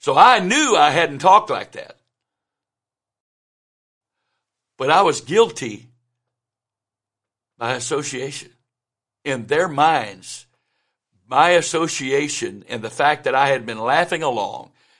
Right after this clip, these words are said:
and didn't take a stand at all, I didn't have to judge them.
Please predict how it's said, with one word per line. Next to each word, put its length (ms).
and 260
didn't 280
take 260
a 80
stand 480
at 100
all, 560
I 120
didn't 160
have 240
to 100
judge 680
them. 560